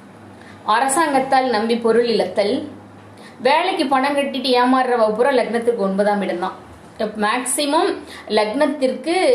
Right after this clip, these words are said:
ஒன்றாம் இடம், ஐந்தாம் இடம், ஒன்பதாம் இடம் முடக்காக கூடாது. முடக்காயிடுச்சு அப்படின்னா,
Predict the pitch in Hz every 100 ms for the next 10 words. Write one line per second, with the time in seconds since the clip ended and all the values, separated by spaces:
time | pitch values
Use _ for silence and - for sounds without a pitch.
0 | 208 180 156 - - 208 220 240 269 262
1 | 247 320 202 214 254 254 240 226 294 214
2 | 220 233 240 233 220 254 190 196 208 196
3 | 202 165 156 - 214 247 262 262 240 -
4 | 233 202 233 320